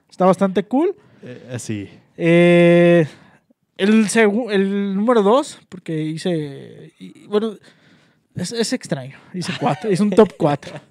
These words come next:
Speaker 2: <laughs>
Speaker 1: Hice un top cuatro
Speaker 2: Está bien,
Speaker 1: porque,
Speaker 2: está bien, mira,
Speaker 1: porque
Speaker 2: te,
Speaker 1: voy a dar muchos
Speaker 2: te, te
Speaker 1: bonos
Speaker 2: perdono.
Speaker 1: especiales.
Speaker 2: No me sorprende y te perdono.
Speaker 1: Ok. Y mi primer,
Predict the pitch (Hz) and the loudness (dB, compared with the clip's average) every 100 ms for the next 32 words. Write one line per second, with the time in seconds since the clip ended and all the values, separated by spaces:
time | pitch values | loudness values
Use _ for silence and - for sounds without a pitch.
0 | 180 - - 180 202 - - 196 240 247 | -20 -20 -20 -14 -14 -14 -6 -2 0 4
1 | 269 214 262 262 277 269 - 247 233 262 | 2 6 4 4 4 2 2 2 4 4
2 | 254 262 - 107 107 104 101 95 110 104 | 4 4 -2 -6 -4 -4 -4 -8 -10 -10
3 | - - - 185 202 208 208 208 214 208 | -10 -4 0 4 6 6 4 2 2 0
4 | 196 - 202 170 185 196 208 - 160 165 | -2 -4 0 4 4 4 0 -2 0 0
5 | 139 120 135 156 143 131 143 151 185 214 | 0 2 2 2 0 -2 0 0 0 0
6 | 135 110 104 101 101 101 95 87 _ - | -2 -4 -6 -6 -4 -4 -6 -8 _ -14
7 | 160 147 139 139 _ _ _ _ 196 220 | -12 -10 -10 -12 _ _ _ _ -8 -4
8 | 262 254 - 208 165 196 202 220 | -4 -6 -4 -4 -2 2 2 2